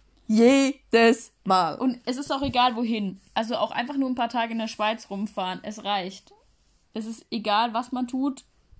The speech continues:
Speaker 2: Es gibt immer diese Panikphase.
Speaker 1: Ja.
Speaker 2: Und ich glaub, in der sind wir grad.
Speaker 1: Genau. Wir, ja. <laughs> Und
Speaker 2: Aber wir gehen nicht wieder arbeiten. Du musst jetzt in den Urlaub.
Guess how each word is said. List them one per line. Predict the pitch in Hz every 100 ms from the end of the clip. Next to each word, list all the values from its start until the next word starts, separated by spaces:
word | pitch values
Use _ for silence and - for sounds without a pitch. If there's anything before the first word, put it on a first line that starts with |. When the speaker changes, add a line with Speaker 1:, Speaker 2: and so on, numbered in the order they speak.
| _
Speaker 2:
Es | 220 214
gibt | 247 240
immer | 233 233
diese | 226 214
Panikphase. | - 208 208 196 - 175 175 190 180 202 _
Speaker 1:
Ja. | 214 381 571 202 - _ _ -
Speaker 2:
Und | 220 208
ich | 208
glaub, | 220 214
in | 214
der | 185
sind | 190 196 190
wir | 175
grad. | - 170 - _ _ _ -
Speaker 1:
Genau. | 240 190 165 196 _ -
Wir, | 208 202 - -
ja. | - - - - -
<laughs> | 269 302 453 - - - - - - - _ _ _ _
Und | 233 240 247 208
Speaker 2:
Aber | 208 208
wir | 180
gehen | 196
nicht | 202 175
wieder | 165
arbeiten. | 160 80 - 196 196 _ _ _ _ _ _ _ _ _ _ _ _ -
Du | 220
musst | 208 220
jetzt | 185 180
in | 175
den | 165
Urlaub. | 170 170